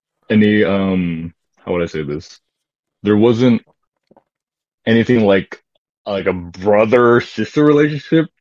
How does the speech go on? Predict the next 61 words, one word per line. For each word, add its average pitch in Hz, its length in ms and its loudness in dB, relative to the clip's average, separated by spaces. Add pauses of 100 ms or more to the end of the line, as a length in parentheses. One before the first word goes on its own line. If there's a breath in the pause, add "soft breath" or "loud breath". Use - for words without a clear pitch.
type 143 200 -2
of 156 120 -2
thing 160 200 0
going 165 260 2
on. 170 140 0
Like, 127 280 -2 (240 soft breath)
it 120 80 -2
depends 170 320 0
on, 185 100 0
like, 151 240 0
how - 140 0
long 113 380 0
you 113 220 0
were 110 320 2
friends 110 240 -2
with 110 100 -2
this 113 140 -2
person 117 320 -2
and 98 240 -2 (220)
what 101 280 0
boundaries 101 380 -2
you 101 80 -2
guys 95 160 -2
set 98 180 -2
for 95 100 -6
each 90 100 -8
other. 92 100 -4
Like, 90 160 -4
if 92 160 -6
you 113 80 0
guys 127 160 2
were, 123 120 2
like, 98 440 -2 (460)
brother 107 280 2
and 98 100 -2
sister 98 280 -6
type 107 160 -2
of 110 100 2
vibe, 110 300 0
I 95 100 -2
get 92 420 -2
the 95 140 -8
fact 98 280 -4
that 90 80 -4
you 87 100 -8
guys 95 220 -4 (240)
can't 92 240 -8
really 95 200 -4
get 85 180 -6
out 80 120 -6
of 95 80 -4
that 104 200 -2
because 95 200 -4
you 95 40 -8
guys 95 140 -2
already 95 200 -2
established 85 540 -8
that 104 140 -2
type 113 140 -6
of 123 100 -2
relationship. 120 580 -4